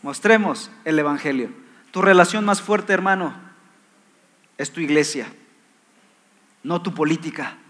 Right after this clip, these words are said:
Es tu familia de fe, no tu gobierno. Por causa de Cristo, quien murió en la cruz por nuestros pecados. Amén. Ponte de pie, vamos a orar, vamos a alabar al Señor.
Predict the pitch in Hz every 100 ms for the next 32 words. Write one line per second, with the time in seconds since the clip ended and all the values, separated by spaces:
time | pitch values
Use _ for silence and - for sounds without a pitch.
0 | _ _ _ _ _ _ _ _ _ _
1 | _ _ _ _ _ _ _ 185 185 214
2 | 185 170 185 180 170 180 190 165 123 -
3 | - _ _ _ _ - 165 185 190 170
4 | 170 180 180 165 - - - _ _ _
5 | _ _ _ _ _ _ _ _ _ _
6 | - 151 143 160 156 175 165 160 131 -
7 | 110 - 135 131 139 147 147 143 110 -
8 | _ _ _ _ - 120 127 123 120 -
9 | 127 120 113 - - - _ _ _ _
10 | _ _ _ _ _ _ - 117 123 127
11 | - _ _ _ _ _ _ _ _ _
12 | _ _ _ - 147 160 202 196 170 165
13 | 170 196 139 151 170 175 175 190 170 139
14 | 143 120